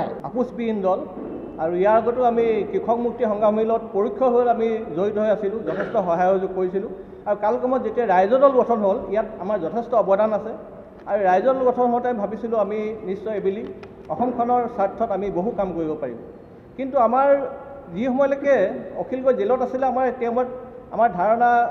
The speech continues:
Speaker 2: বেলেগ এটা আছিল, কিন্তু কালক্ৰমত আমি দেখিলোঁ যে আমাৰ ধাৰণাটো সম্পূৰ্ণ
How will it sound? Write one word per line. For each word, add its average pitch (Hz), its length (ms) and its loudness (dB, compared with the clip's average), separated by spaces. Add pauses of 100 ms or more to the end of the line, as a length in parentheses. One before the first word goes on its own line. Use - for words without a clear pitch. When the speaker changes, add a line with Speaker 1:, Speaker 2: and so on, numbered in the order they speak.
(140)
Speaker 2:
বেলেগ 226 240 2
এটা 240 160 2
আছিল, 202 160 -4 (140)
কিন্তু 220 180 -4 (140)
কালক্ৰমত 233 460 -2
আমি 247 160 0
দেখিলোঁ 233 360 0
যে 233 120 4
আমাৰ 226 160 4 (120)
ধাৰণাটো 220 380 0
সম্পূৰ্ণ 277 340 -2